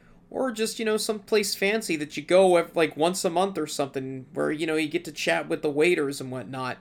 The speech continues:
Caseta del Orso, the restaurant itself, feels lived in. Like, this is an actual place that you could go to.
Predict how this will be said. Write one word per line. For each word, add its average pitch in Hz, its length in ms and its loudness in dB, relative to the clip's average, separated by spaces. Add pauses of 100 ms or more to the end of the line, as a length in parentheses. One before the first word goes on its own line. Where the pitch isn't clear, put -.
(1200)
Caseta 240 480 6
del 220 300 8
Orso, 160 560 4
the 135 120 2
restaurant 151 680 4
itself, 143 760 4 (360)
feels 196 720 2 (140)
lived 147 580 0
in. 113 480 -6 (220)
Like, 156 220 0
this 185 220 2
is 175 100 -2
an 170 160 -2
actual 160 520 2
place 160 480 0
that 131 160 -2
you 156 120 -6
could 151 240 -6
go 143 260 6
to. - 360 -8